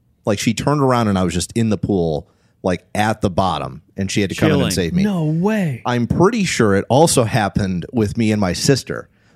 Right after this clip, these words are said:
Speaker 1: Two separate near drowning accidents
Speaker 3: Wow.
Speaker 1: in four and a half feet deep water.
Speaker 2: Dude.
Speaker 1: When I
Speaker 3: That's
Speaker 1: was
Speaker 3: scary.
Speaker 1: before the age of five. I, I mean, it really, re-, it, it toughened me up. I can feel that.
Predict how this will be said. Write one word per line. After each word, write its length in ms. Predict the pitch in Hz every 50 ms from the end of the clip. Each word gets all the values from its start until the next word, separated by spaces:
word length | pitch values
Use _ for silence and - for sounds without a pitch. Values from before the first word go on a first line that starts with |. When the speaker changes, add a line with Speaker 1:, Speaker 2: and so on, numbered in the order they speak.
| _ _ _ -
Speaker 1:
Two 240 | - - 202 208
separate 680 | 196 - - 180 165 170 170 - 123 107 104 - - _ _ _ _ _ _ _ -
near 440 | - 131 123 123 131 135 139 139 135
drowning 560 | 123 101 101 113 113 117 117 113 110 104 95
accidents 800 | 90 87 85 85 - - 98 82 78 71 67 - - - - - _
Speaker 3:
Wow. 340 | - 127 120 117 110 110 107 _ -
Speaker 1:
in 120 | 113 101 90
four 200 | - - 131 123
and 80 | 110
a 40 | 98
half 200 | 101 110 98 -
feet 180 | - 104 95 80
deep 240 | - 92 85 78 _ _ _ _
water. 460 | - 110 110 110 98 78 71 65 80 - _ _ _ _ _ _ _ _ - - - _ _
Speaker 2:
Dude. 120 | - 262 - _ - 403 - - - 254 202 - -
Speaker 1:
When 220 | 156 131 123 110
I 100 | 110 110
Speaker 3:
That's 60 | 110 104
Speaker 1:
was 160 | 107 98 -
Speaker 3:
scary. 380 | - - - 131 117 117 117 117
Speaker 1:
before 220 | 101 110 135 135
the 140 | 113 117 113
age 120 | 104 92
of 80 | 87 82
five. 420 | - 107 90 76 62 55 67 78 - -
I, 180 | - 131 120 127 -
I 60 | 131
mean, 160 | 131 123 123 135
it 80 | 156 120
really, 320 | 143 156 170 160 135 117
re-, 200 | 110 95 107 107 -
it, 260 | - 117 117 - -
it 160 | - 123 110 -
toughened 320 | - 147 139 - 107 95
me 120 | 90 90 92
up. 160 | 90 - - - - -
I 120 | 113 101 101
can 140 | - 101
feel 260 | 92 - - 160 139 101
that. 220 | 82 64 - -